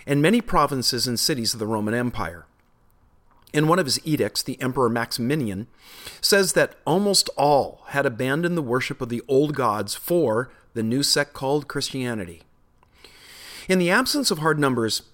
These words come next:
telling the number of Jesus' followers can't be precise, but a reasonable assumption of the faithful stands about ten to twelve percent of the total population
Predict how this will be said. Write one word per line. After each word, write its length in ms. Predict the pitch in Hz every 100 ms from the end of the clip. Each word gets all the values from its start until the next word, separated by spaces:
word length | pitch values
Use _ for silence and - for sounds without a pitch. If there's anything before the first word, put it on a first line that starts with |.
| - -
telling 540 | - - 233 294 269
the 80 | 190
number 420 | 151 143 156 156
of 220 | - 131 101
Jesus' 580 | 135 147 131 120 117
followers 500 | - 110 110 107 104
can't 600 | - - 143 143 143 - 117
be 140 | 120
precise, 720 | - 107 - 101 87 - - - - - - - -
but 120 | 160
a 120 | 180
reasonable 720 | 156 139 160 220 247 240 202
assumption 500 | 156 - 147 - 135 123
of 140 | 135 123
the 80 |
faithful 500 | - 135 123 - 92 - - - - _
stands 540 | - - 175 202 233 220 160
about 640 | 147 151 135 - - -
ten 380 | - 196 226 240
to 120 | 180
twelve 480 | - - 156 165 -
percent 440 | 147 - 135 113 -
of 160 | 131 113
the 120 | 135
total 520 | - - 190 196 202
population 800 | 196 156 151 147 131 127 - 104